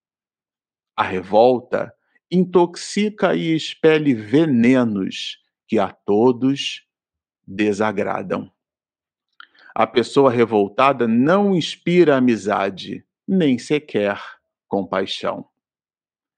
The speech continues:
Tem calma sempre. O que agora não se resolva está a caminho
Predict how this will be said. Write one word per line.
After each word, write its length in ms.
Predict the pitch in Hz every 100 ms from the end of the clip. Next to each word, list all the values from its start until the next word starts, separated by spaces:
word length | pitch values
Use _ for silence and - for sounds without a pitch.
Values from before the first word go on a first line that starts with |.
| _ _ _ _ -
Tem 400 | 131 135 135 127 120 -
calma 580 | 107 104 104 98 95 -
sempre. 840 | - - 92 92 - - - - _ _ _ _ _ _ _ _ _ _ -
O 100 | 110
que 160 | - 120
agora 880 | 95 101 110 123 120 104 92 - _ _ _ -
não 360 | 104 123 156
se 160 | 143 127
resolva 920 | 104 98 92 110 139 143 101 90 - _ _ _ _ _ _ _ _
está 480 | 180 185 - - 107
a 40 | -
caminho 760 | - 131 107 104 104 110 110